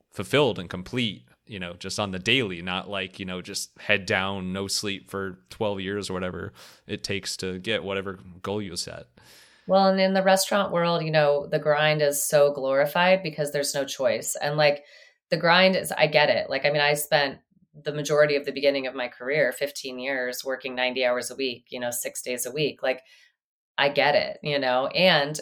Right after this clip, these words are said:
Speaker 2: when we have a deadline and when something comes up with my, I mean, the holidays, for example, December, like, Q four is all, we do almost two-thirds of our business in Q four. I mean, we are nuts, you know? And my kids know, like, I'm here, but I'm,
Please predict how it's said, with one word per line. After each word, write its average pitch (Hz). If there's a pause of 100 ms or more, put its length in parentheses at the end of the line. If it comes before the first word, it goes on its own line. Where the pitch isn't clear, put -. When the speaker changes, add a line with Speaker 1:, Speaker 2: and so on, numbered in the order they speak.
(120)
Speaker 2:
when 151
we 151
have 143
a 101
deadline 135
and 143
when 127
something 143
comes 135
up 151
with 127 (100)
my, 127
I -
mean, 131 (320)
the -
holidays, 147
for 160
example, 156
December, 135
like, 123
Q 208
four 147
is 135
all, 113
we 139
do 143
almost 127 (380)
two-thirds 151
of 139
our 117
business 117
in 113
Q 113
four. 107
I 110
mean, 120
we 127
are 120
nuts, 127
you 131
know? 123
And 127
my 120
kids 160
know, 135
like, 117
I'm 123
here, 160
but 120
I'm, 120